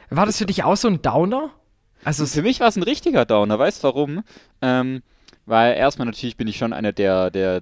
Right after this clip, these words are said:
Speaker 2: Dortmund, äh, Sympathien hat und ich guck dann so auf meinen Live-Ticker und seh dann so zwei eins, okay, gut. Kicktipp zwei null getippt, also hättest du zumindest schon mal ein paar Punkte gut, weil an diesem Wochenende lief's echt gar nicht bei mir.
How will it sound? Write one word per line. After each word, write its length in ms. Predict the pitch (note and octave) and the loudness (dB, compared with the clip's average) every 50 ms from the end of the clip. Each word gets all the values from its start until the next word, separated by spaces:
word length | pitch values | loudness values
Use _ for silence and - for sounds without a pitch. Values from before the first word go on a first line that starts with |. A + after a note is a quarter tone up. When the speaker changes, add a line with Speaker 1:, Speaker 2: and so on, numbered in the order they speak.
| - _ - | -6 _ -4
Speaker 2:
Dortmund, 540 | G#2+ G#2+ A#2+ - - A2 G2+ G2 F#2+ G2+ B2 | -2 -2 -2 -2 -4 -10 -8 -8 -10 -10 -8
äh, 160 | - F#2 F2+ | -6 -6 -6
Sympathien 500 | - G2+ F2+ F#2+ E2+ - - C#3 C#3+ C3 | -6 -6 -8 -8 -8 -8 -6 -6 -4 -4
hat 140 | B2+ A#2+ - | -4 -4 -6
und 80 | G2 F#2 | -6 -8
ich 80 | - | -4
guck 160 | - D#3 C#3+ | -2 -2 -2
dann 120 | - C3+ A2 | -2 -4 -4
so 80 | A2 | -4
auf 80 | F#2+ F#2 | -4 -4
meinen 140 | F#2+ E2+ E2+ | -6 -6 -2
Live-Ticker 460 | E2+ G2 C3 D3 - - - - G#2+ | 0 0 0 0 -2 -6 -12 -10 -10
und 80 | F#2 F2 | -8 -6
seh 80 | A2+ | -4
dann 140 | G#2+ G2+ F#2+ | -4 -4 -6
so 80 | F2+ F2 | -8 -10
zwei 360 | - - - F2 F2 F2 - | -10 -8 -4 -2 -2 -2 -2
eins, 260 | D2+ D2+ D2 C#2+ - | -6 -8 -12 -14 -14
okay, 360 | E2 - - - E2 D2+ - _ _ _ _ _ _ _ _ | -14 -14 -12 -12 -12 -12 -12 _ _ _ _ _ _ _ _
gut. 300 | - G#2+ G2+ G2 - - _ _ _ _ _ _ - | -4 -4 -4 -4 -6 -10 _ _ _ _ _ _ -4
Kicktipp 420 | - F3 F3+ - - F3+ E3 - - | -2 -2 -2 -2 -2 -4 -4 -4 -6
zwei 220 | - - - F#2+ F2+ | -10 -4 -2 -2 2
null 220 | A2 D3+ F#3 G3 | 2 2 2 2
getippt, 520 | E3+ D#3+ - - D#3+ D3+ _ - - - | 2 -2 -2 -2 -4 -4 _ -8 -10 -4
also 360 | - G#2 G#2 G2+ A2 G#2+ G#2 G2 | -2 0 0 0 0 -2 -2 -2
hättest 280 | G#2 F#2+ G2 - - | -2 -4 -6 -6 -14
du 60 | G2 | -16
zumindest 260 | - - G#2+ G2 F2+ - | -14 -10 -10 -10 -8 -8
schon 100 | F#2+ F#2 | -6 -6
mal 60 | F2 | -6
ein 80 | E2+ | -6
paar 160 | - F#2+ F2+ - | -4 -4 -4 -4
Punkte 540 | - G2+ F2+ F2+ - - F#2 E2+ D#2+ E2 - _ _ _ _ _ _ | -2 -6 -8 -8 -8 -6 -4 -4 -4 -4 -8 _ _ _ _ _ _
gut, 260 | - F#2+ F#2 F2 - - | -10 -8 -8 -8 -4 -4
weil 100 | F#2 - | -4 -2
an 180 | A1 F2 F#2 | -2 -4 -6
diesem 240 | G2 B2 A2+ G2+ F#2+ F2+ | -6 -8 -8 -4 0 2
Wochenende 400 | G#2+ G2 G2 F#2 E2+ E2 D2+ D2+ | 2 2 2 -2 -10 -10 -10 -12
lief's 220 | F2 F2 - - - | -12 -12 -12 -12 -12
echt 260 | - D#2+ - - _ | -12 -12 -12 -10 _
gar 260 | - G2 F2 E2 D#2+ D#2 | -2 0 0 0 -2 -4
nicht 220 | D2 - - - - | -8 -14 -16 -14 -12
bei 140 | D#2 D#2 D#2 | -12 -12 -12
mir. 240 | D#2 D2+ D#2 E2 | -12 -14 -16 -16